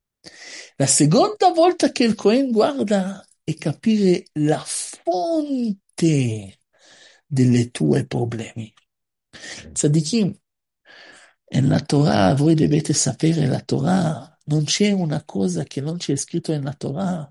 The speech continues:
Se c'è una cosa che esiste nel mondo, per forza deve essere menzionato nella Torah, perché Akadosh Baruch Hu istakel be'oraita ve'bara alma. Akadosh Baruch Hu ha guardato dentro la Torah e ha creato il mondo.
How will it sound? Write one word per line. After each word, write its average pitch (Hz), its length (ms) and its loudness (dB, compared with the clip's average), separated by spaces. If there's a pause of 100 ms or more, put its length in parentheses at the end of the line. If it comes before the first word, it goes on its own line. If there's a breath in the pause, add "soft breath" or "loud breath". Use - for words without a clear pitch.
(760 loud breath)
Se - 280 0
c'è - 220 0
una 220 340 2
cosa 214 360 2
che - 140 0
esiste 180 520 0
nel 170 240 -2
mondo, 247 480 -4
per 190 180 -2
forza 330 800 -6
deve 240 220 -4
essere 214 340 -2
menzionato 202 640 -8
nella 185 200 -8
Torah, 175 320 -8
perché 190 520 -4 (340 loud breath)
Akadosh 233 440 2
Baruch 233 300 2
Hu 262 60 0
istakel 226 600 0
be'oraita 208 800 2
ve'bara 254 560 -4
alma. 269 360 -6
Akadosh 233 360 -4
Baruch 226 180 -4
Hu 233 60 -2
ha 226 60 -2
guardato 240 760 0
dentro 269 360 -6
la 240 140 -2
Torah 254 280 -4
e 427 220 -4
ha 392 40 -2
creato 427 560 -2
il 269 140 -4
mondo. 151 480 -10